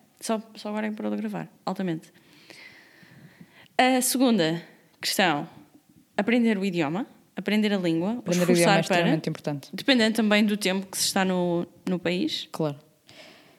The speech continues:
Speaker 2: Mas aprender o básico cultural, acima de tudo. Se não souberes o idioma, pelo menos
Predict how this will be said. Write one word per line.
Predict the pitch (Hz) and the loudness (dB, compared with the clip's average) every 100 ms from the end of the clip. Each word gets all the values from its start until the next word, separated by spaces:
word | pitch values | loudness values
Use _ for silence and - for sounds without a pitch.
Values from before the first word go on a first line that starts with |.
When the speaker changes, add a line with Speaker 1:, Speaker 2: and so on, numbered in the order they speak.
| _ - | _ -2
Speaker 2:
Mas | 180 185 180 - | 2 2 2 0
aprender | 220 254 254 220 208 202 202 - | 2 4 4 4 4 2 2 0
o | 175 | -2
básico | 165 170 156 175 - - | 2 2 2 -2 -6 -10
cultural, | 160 147 147 127 127 - _ | -8 -4 -4 -4 -6 -12 _
acima | - - 151 135 | -6 0 0 0
de | |
tudo. | - 120 - | -2 -6 -6
Se | - 202 | -2 2
não | |
souberes | 208 214 214 | 4 4 4
o | 202 | 4
idioma, | 180 175 185 | 4 2 2
pelo | 180 185 | 0 0
menos | 196 202 - | 2 2 0